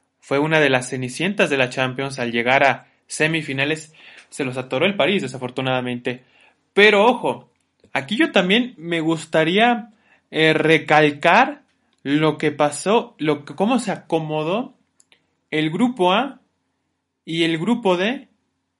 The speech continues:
Tres rivales importantes en el grupo A. El campeón Bayern Múnich, aguados con el Atlético de Madrid.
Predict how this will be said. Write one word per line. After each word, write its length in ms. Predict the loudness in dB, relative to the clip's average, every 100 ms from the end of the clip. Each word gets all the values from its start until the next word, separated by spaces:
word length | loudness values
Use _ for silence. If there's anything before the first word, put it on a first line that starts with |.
| _ _ _
Tres 320 | 4 4 4
rivales 480 | 2 2 2 2 -2
importantes 840 | -6 -4 -4 -2 -4 -4 -6 -8 -8
en 160 | -8
el 160 | -6 -6
grupo 400 | -6 -6 0 0
A. 260 | 0 -4 -14 _ _ _ -4
El 200 | -4 2
campeón 500 | 0 2 0 0 2
Bayern 380 | 2 4 0 -2
Múnich, 560 | -4 -6 -8 -12 -20 _ _ _ _ _
aguados 600 | 2 4 6 8 6 2
con 200 | -2 -2
el 120 | -2 -4
Atlético 600 | -2 -2 -2 -4 -2 -2
de 100 | 0
Madrid. 480 | -4 -4 -4 -6